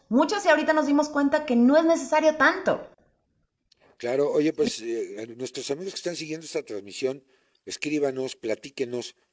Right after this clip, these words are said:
Speaker 2: cómo, cómo lo han vivido, porque ha sido un año, creo yo, de claroscuros, como sucede o ha sucedido en, en, en otros años, ¿no?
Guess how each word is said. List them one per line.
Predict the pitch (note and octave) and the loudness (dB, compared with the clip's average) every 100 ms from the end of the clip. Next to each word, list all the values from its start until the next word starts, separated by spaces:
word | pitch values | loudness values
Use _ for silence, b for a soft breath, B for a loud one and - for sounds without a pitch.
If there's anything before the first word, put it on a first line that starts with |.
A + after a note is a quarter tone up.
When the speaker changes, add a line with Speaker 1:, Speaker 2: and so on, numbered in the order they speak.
| _ - | _ -14
Speaker 2:
cómo, | A#2+ A2+ | -14 -12
cómo | A#2+ A#2+ | -10 -6
lo | A2+ A#2 | -2 -2
han | A#2 | -4
vivido, | A2 A2 A2 G#2+ _ _ _ _ _ | -8 -4 -4 -4 _ _ _ _ _
porque | - C#3 | -8 -4
ha | C#3 | -4
sido | D3 C#3 | -4 -4
un | B2+ | -4
año, | B2 B2 | -4 -4
creo | A2+ A#2 A2+ | -4 0 0
yo, | G#2+ A2 | 0 -2
de | G2 | -2
claroscuros, | F#2 E2 E2 D#2+ - - B2 F2+ - - _ _ _ _ | -6 -6 -6 -8 -12 -12 -10 -8 -12 -18 _ _ _ _
como | - D2+ D2 | -20 -16 -14
sucede | - - G2 F2+ F#2+ - | -12 -8 -8 -6 -8 -10
o | - F2 | -16 -10
ha | G2 | -10
sucedido | - E2+ C#2+ D2 G#2+ F#2+ F#2 _ _ _ _ | -10 -10 -12 -12 -10 -8 -8 _ _ _ _
en, | C#2+ D2 | -20 -20
en, | D2+ D#2+ | -20 -18
en | D2+ G2 | -16 -14
otros | G#2 A#2 G#2+ | -12 -10 -8
años, | E3 B2+ D2+ F#2+ | -10 -10 -16 -18
¿no? | B2 | -20